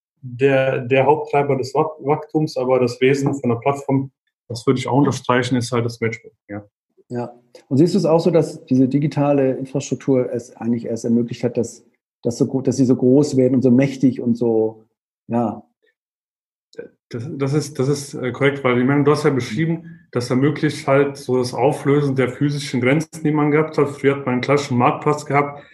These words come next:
Speaker 1: Der Marktplatz funktionierte am Ende des Tages auch so. Ich habe hier einen Marktschreier gehabt,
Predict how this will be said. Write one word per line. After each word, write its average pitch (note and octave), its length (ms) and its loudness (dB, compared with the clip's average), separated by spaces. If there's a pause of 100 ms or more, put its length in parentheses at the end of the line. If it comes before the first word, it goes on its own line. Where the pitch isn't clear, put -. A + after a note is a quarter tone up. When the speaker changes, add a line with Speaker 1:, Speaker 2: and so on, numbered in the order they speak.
(260)
Speaker 1:
Der A#2+ 80 -2
Marktplatz C3 460 2
funktionierte C3+ 640 -2
am B2+ 140 0
Ende C#3 180 2
des C#3 180 -2
Tages C3 280 0
auch D3+ 160 0
so. C#3+ 140 -4
Ich A#2+ 140 -2
habe C3+ 180 -2
hier B2 80 -2
einen A#2+ 100 0
Marktschreier C3+ 840 0
gehabt, E3 300 -2